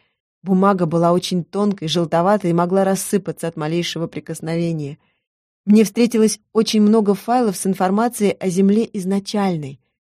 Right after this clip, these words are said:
Причём они содержали сведения о докосмической эпохе. Но моей целью была история цитры. Я уперлась лбом в сложенные руки. Даже перед закрытыми глазами продолжали бежать строчки.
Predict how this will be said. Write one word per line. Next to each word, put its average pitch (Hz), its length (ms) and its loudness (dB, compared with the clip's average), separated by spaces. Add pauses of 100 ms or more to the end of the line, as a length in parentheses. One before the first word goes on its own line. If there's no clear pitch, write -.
(180)
Причём 202 360 2
они 196 160 4
содержали 190 500 2
сведения 190 540 2 (640)
о 175 120 -8
докосмической 214 1120 -4
эпохе. 190 480 -4 (720)
Но 196 160 4
моей 170 360 4
целью 190 380 2
была 165 260 0
история 180 380 -2
цитры. 196 480 -6 (320)
Я 185 260 2
уперлась 196 520 0
лбом 196 380 2
в 208 40 -4
сложенные 185 480 2
руки. 170 360 -2 (440)
Даже 214 300 2
перед 214 260 0
закрытыми 202 540 0
глазами 180 460 4
продолжали 175 580 2
бежать 160 320 -2
строчки. 165 520 -6